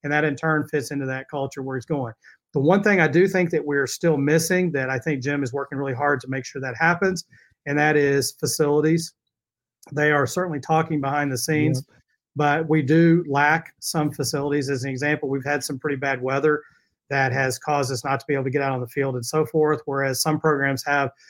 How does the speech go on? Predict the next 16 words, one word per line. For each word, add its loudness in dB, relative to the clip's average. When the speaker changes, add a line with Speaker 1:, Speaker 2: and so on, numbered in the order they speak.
Speaker 1:
some -4
pretty 2
nice 4
in-, 0
uh, -4
indoor 6
facilities 0
where -2
they 0
can -2
go 0
out 0
and -4
do 2
some -4
things. 0